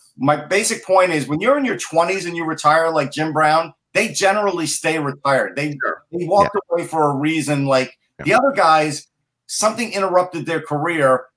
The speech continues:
Speaker 1: and they were like, "You know what? I don't like the way I went out, and I wanna come back."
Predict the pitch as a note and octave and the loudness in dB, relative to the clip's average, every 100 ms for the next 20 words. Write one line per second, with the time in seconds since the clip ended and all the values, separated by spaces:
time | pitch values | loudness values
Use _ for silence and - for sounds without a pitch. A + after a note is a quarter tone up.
0 | - C3+ D#3 D#3+ D#3 C#3+ D3 E3 E3+ F#3 | -8 -4 0 0 2 2 0 2 4 4
1 | F#3+ F#3 D#3+ F3 F3+ F3 E3 E3+ D#3+ D3+ | 2 0 0 2 0 -2 0 2 4 2
2 | D#3 D3+ C#3+ C#3+ - _ _ C3 C#3 C#3+ | 2 2 2 0 -8 _ _ -2 0 2
3 | D#3 D3+ D#3 C3+ D3 C#3 A#2+ | 2 0 0 0 2 2 0